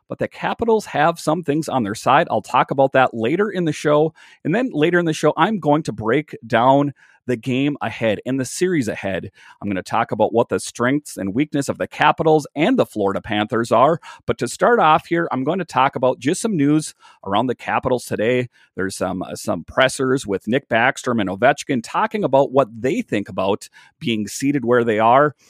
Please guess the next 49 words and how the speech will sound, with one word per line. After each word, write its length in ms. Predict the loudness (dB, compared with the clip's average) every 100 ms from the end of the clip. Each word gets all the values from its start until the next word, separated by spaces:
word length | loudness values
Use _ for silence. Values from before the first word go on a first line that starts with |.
| _ _ -2
I 100 | 0
think 260 | 2 -2 0
something 400 | -4 0 0 2
you 80 |
realize 480 | 2 4 4 2 0
when 120 | 0
you're 140 | 0 0
a 60 | 0
little 320 | 0 0 0
older, 340 | 0 0 0 -2
I 120 | -4
think 240 | -6 -8 -4
it 80 |
doesn't 320 | -2 0 -2 -2
matter 340 | -2 0 -2
where 260 | 0 0 0
you're 160 | -4
seated, 460 | -6 -4 0 -2 -2
Nicholas 360 | -6 -6 -4 -4
Backstrom 460 | -2 -4 -4 -8 -4
said 240 | -4 -4
Sunday. 400 | -2 -2 0 -2 -4
I 80 |
think 280 | -6 -6 -8 -4
everyone's 480 | -2 0 0 -2 -4
in 120 | -6
the 60 |
playoffs. 520 | -6 -4 0 0 0 -6 _ -6
Anything 460 | -2 -2 -2 -6
can 140 | -6 -10
happen. 480 | -6 -4 -2 -4 -6 _ -20 _
So 160 | -2 -2
I 60 |
think 260 | 0 -2 -2
just 280 | 0 0 2
knowing 300 | 2 4 4
that 200 | 2 0
and 160 | -4
going 360 | 0 0 2 0
into 260 | -4 -4 -2
this 260 | 0 -2
as 360 | -4 -2 -2 0
of 160 | -2 0
right 260 | 0 0
now, 360 | 0 0 0 0
the 120 | -4
series 360 | -2 -2 -2 -4
is 200 | -8 -8
tied. 460 | -2 0 0 -2